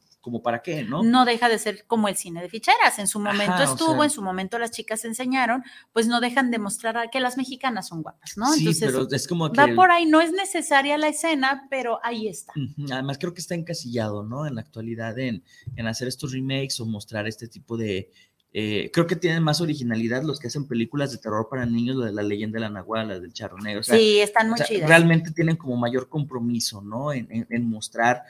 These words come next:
Speaker 1: monstruos y, y estas visiones mexicanas de terror que a la gente en su época le
Speaker 2: Las
Speaker 1: daba mucho
Speaker 2: muestran
Speaker 1: terror.
Speaker 2: como leyendas tal
Speaker 1: Sí,
Speaker 2: cual,
Speaker 1: claro. Y entre
Speaker 2: ¿no?
Speaker 1: lo graciosito, la animación y demás, pues está chido. Pero el cine de terror mexicano actual, pues sí deja muchito que,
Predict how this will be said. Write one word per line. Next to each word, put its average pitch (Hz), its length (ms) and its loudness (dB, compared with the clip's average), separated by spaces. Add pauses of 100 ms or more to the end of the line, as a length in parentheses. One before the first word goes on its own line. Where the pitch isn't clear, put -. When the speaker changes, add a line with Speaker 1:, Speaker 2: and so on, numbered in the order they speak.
(240)
Speaker 1:
monstruos 131 880 2
y, 120 200 -2
y 120 200 0
estas 120 500 -6
visiones 117 460 -6
mexicanas 113 520 -10
de 120 80 -8
terror 101 460 -4
que 104 60 -6
a 101 40 -2
la 95 80 -2
gente 117 280 -8
en 180 80 -4
su 131 60 -12
época - 180 -4
le 247 40 12
Speaker 2:
Las 240 80 8
Speaker 1:
daba 262 60 8
mucho 285 100 10
Speaker 2:
muestran 339 220 4
Speaker 1:
terror. - 80 0
Speaker 2:
como 233 220 8
leyendas 220 680 2
tal 233 160 4
Speaker 1:
Sí, 196 80 -2
Speaker 2:
cual, 190 300 6
Speaker 1:
claro. 170 280 -4
Y 139 100 4
entre 131 240 4
Speaker 2:
¿no? 139 80 2
Speaker 1:
lo 135 100 2
graciosito, 147 800 -2
la 139 80 -2
animación 123 540 -4
y 156 60 -2
demás, 127 400 -4
pues - 200 -18
está 120 200 -8
chido. 110 320 -4 (380)
Pero 123 180 2
el 123 120 2
cine 190 480 2
de 120 100 -2
terror 123 400 -2
mexicano 147 480 -6
actual, 151 480 -4
pues - 120 -10
sí 123 460 0
deja 113 280 -4
muchito 113 560 -8
que, 76 300 -16